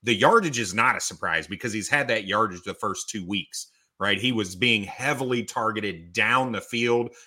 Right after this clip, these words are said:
I wanna say he led all rookies in target air yards. So he was getting those down the field targets regardless, but there is some reason as to why, and I don't know that he's gonna continue to get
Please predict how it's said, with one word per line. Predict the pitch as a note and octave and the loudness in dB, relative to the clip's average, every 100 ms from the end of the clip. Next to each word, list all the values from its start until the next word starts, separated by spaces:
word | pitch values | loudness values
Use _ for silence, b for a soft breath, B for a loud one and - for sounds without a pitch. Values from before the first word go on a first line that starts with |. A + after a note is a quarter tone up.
| _ | _
I | G2 | -2
wanna | A#2+ C#3 | 0 0
say | - B2 | 2 0
he | A2 G#2 | 0 -2
led | F#2+ A2 A2+ | 0 2 2
all | G2+ A#2+ A#2+ | 2 0 0
rookies | F#2+ A2 A2 A#2+ A2+ G#2 | 0 -2 -2 -4 -4 -6
in | A2 G2 | -8 -8
target | F#2 G#2 F2+ E2+ | -4 -4 -2 0
air | A2 A#2 | 2 2
yards. | A2+ A2 A2 G#2+ - b b | 0 0 0 -2 -6 b b
So | - F#2+ | -8 -2
he | C#3+ F3 | 2 2
was | C#3+ F2+ | 2 -2
getting | F#2+ B2+ C3 B2 | -2 0 0 0
those | G#2+ G2 | -2 -2
down | G2+ A2 G#2+ | -2 -2 -4
the | |
field | - A#2 G#2+ F#2 _ - | -6 -4 -4 -6 _ -14
targets | A2 A2+ G2 F2 | -6 -4 -4 -8
regardless, | F2 D#2+ G2 G#2+ B2+ D#3 - b b b - | -10 -2 2 2 0 -4 -4 b b b -4
but | G#2+ G2 - _ G#2 | 0 0 -4 _ -2
there | B2 B2 | 2 4
is | C3+ | 4
some | - C3+ A#2 G2+ E2+ F#2+ | 4 2 2 -2 -8 -2
reason | A2+ D3 A2+ A#2 G#2+ | 2 2 2 0 0
as | G#2 - | -2 -2
to | A2+ | -4
why, | F#2 G2+ G#2+ G2 F2+ F#2 | -2 2 2 2 0 -4
and | F#2+ | -4
I | F#2+ | -4
don't | A2+ A#2 G#2 | -2 -4 -4
know | G#2 G#2 G#2 | -2 0 -2
that | G2 | -4
he's | G2 G2 | -6 -8
gonna | G#2+ F#2+ | -8 -8
continue | - F#2 - C3 A2 | -10 -12 -10 -6 -6
to | F#2+ | -6
get | F2+ G2+ | -2 -2